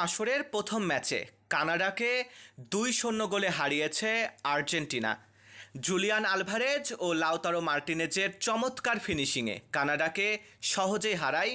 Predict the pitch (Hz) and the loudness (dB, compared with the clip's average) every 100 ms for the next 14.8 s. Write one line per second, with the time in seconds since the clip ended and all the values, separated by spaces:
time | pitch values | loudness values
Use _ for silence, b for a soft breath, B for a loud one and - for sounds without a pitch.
0 | 202 143 135 139 127 127 123 170 156 160 | -2 -2 0 0 0 -2 -2 0 0 0
1 | 151 117 117 110 - - B B B B | -2 0 0 -2 -4 -20 B B B B
2 | B - 202 196 247 233 196 233 233 240 | B -2 0 2 0 0 0 0 0 0
3 | 196 226 240 - 170 170 202 196 196 220 | 2 0 -2 -2 -2 0 0 0 -2 -2
4 | 170 175 165 151 - 151 139 139 208 208 | 0 0 2 0 0 0 0 0 0 0
5 | 107 B B 131 147 - 165 120 117 123 | -2 B B -2 0 0 0 -2 -4 -6
6 | 117 - _ _ - - B B B B | -8 -10 _ _ -20 -20 B B B B
7 | B B - - 214 233 240 254 - 190 | B B -4 -2 0 0 2 2 0 -2
8 | 190 226 170 151 208 262 180 180 185 185 | 0 0 0 0 0 0 0 -2 0 2
9 | 175 - 190 185 156 151 156 - 208 208 | 2 0 0 2 2 2 2 0 0 0
10 | 214 - 156 127 156 175 226 226 - 180 | 0 -2 -4 -4 0 2 0 0 -2 -2
11 | 165 - 156 143 120 107 87 - 147 143 | -4 -2 0 2 0 -2 -8 -6 -4 0
12 | 156 156 160 156 143 147 214 262 B B | 0 0 2 2 2 0 0 -2 B B
13 | B B B 214 190 208 220 208 220 226 | B B B 0 2 2 0 0 0 -2
14 | 226 247 233 160 - 180 190 220 | -2 -2 2 2 2 0 0 0